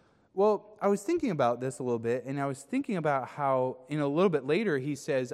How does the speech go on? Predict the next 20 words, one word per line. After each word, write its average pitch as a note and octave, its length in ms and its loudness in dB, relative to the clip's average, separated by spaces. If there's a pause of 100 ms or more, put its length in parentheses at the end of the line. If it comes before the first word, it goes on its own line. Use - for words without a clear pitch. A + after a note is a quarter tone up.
"I C#3 240 0
may D3 220 -4
rejoice C#3 560 -4
in B2+ 80 -8
the A2+ 80 -10
day G#2 160 -8
of F#2+ 120 -12
Christ, - 560 -16 (2250)
that D3 200 4
I C#3 160 4
have C#3+ 140 0
not B2 260 -4
run C#3 300 -2
in C3 180 -6
vain A#2 300 -6
nor A2 220 -6
labored A2 580 -10
in F#2+ 220 -14
vain." E2+ 340 -18 (880)
And B2+ 420 -6